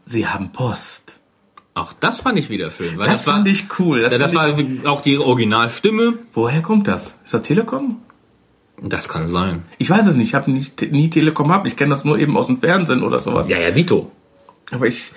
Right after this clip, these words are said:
Speaker 1: ich fand's lustig. Ich fand's extrem, äh, das fand ich zum Beispiel lustig.
Speaker 2: Sie haben Post.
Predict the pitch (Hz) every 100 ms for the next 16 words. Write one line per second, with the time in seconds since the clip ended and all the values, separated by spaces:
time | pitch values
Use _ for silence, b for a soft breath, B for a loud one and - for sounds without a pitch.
0 | B B 147 - 240 214 240 - 92 113
1 | - 196 202 202 - - 170 160 151 247
2 | - 240 233 - 202 165 131 151 - -
3 | - - B B B B B B B 156
4 | 185 98 170 - 165 - -